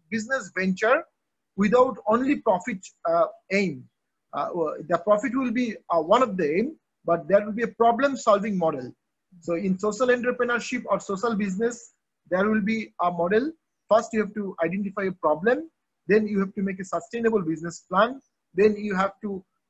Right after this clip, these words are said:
receive funding. There will be lots of funding option. And then you have to reuse the profit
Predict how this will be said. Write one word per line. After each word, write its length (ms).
receive 340
funding. 460
There 120
will 140
be 60
lots 220
of 100
funding 300
option. 420
And 240
then 260
you 200
have 140
to 60
reuse 580
the 120
profit 460